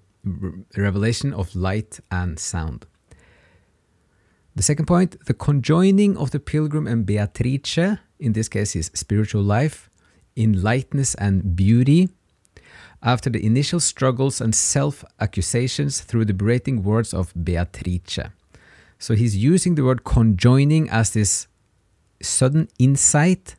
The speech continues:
that he and Beatrice, meaning like himself and the spiritual life and the divinity, is suddenly conjoined, joined together, or he can see or apprehend this as a unity.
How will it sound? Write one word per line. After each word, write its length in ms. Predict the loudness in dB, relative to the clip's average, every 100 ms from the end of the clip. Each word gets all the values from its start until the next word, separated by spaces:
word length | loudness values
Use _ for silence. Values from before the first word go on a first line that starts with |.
| _
that 340 | 0 2 0 -4 _ _ _ _ _ _
he 580 | -20 -18 -8 -4 -2 -4 _ -4
and 180 | -2 0
Beatrice, 760 | 0 -2 -4 -4 -4 -2 -2 -6 _ _ _ _ -2
meaning 320 | 0 0 0
like 280 | -2 -4 -12 -16
himself 840 | -6 -4 -2 -4 0 2 2 0
and 100 | 0
the 80 | -2
spiritual 460 | -2 -2 -2 -2
life 380 | 0 0 -2 -6 _ _ _ _ _ _ -6
and 280 | -2 0 0
the 80 | 0
divinity, 720 | 0 0 0 0 -2 -4 -6 _ _ -6
is 140 | -4
suddenly 680 | -4 -4 -4 -4 -2 -4 -4 _ _ _ _ _ -20 -20 _ _ _
conjoined, 720 | 2 4 6 4 2 2 -2 -4
joined 380 | 0 4 4 2
together, 460 | 0 0 0 0 -2
or 140 | -2
he 120 | -2
can 220 | 0 -2 -2
see 460 | -4 -4 -2 0
or 100 | 0
apprehend 460 | 0 -2 0 2 2
this 220 | 0 -2 -4
as 300 | -2 -2 -2 -2
a 120 | -2
unity. 640 | 0 2 2 2 -2 -10